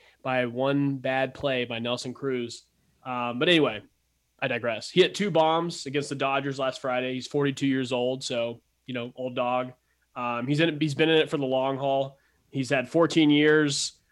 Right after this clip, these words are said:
with, so he's not like a guy who's hit, like, these ridiculous Barry Bonds, Sosa, McGwire numbers. He's a guy who's had fourteen years with thirty home runs or more.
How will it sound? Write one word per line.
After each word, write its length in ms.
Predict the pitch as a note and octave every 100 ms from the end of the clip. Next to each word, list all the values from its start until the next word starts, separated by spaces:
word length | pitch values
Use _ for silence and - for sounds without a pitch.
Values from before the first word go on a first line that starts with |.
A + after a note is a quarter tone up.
| _
with, 200 | C#3 C3 _ _ _ _
so 120 | F3
he's 140 | E3
not 140 | G3 F3
like 100 | E3+
a 60 |
guy 240 | D#3 D3 C#3+
who's 120 | C3+
hit, 140 | C#3+
like, 300 | B2+ A#2+ - _ _ _ _
these 240 | C#3+ C#3 C3+
ridiculous 440 | C3 C#3+ C#3+ A#2+
Barry 220 | C3 B2+
Bonds, 340 | B2+ B2 B2 -
Sosa, 300 | C3+ B2 A#2+
McGwire 420 | A#2+ A#2+ A#2+ A#2+
numbers. 320 | A#2 A#2+ A#2+
He's 320 | B2+ A#2+ - _ _ -
a 80 | B2+
guy 260 | B2+ C3
who's 120 | B2+
had 160 | B2+ A#2+
fourteen 340 | D#3+ C3+ C#3+
years 320 | C3+ C3+ C3+ C3
with 140 | A#2+
thirty 400 | - C3 C3 B2+ - _
home 160 | C3 C3
runs 200 | C3 A#2+
or 40 | B2+
more. 440 | F3 F3+ D#3+ C#3+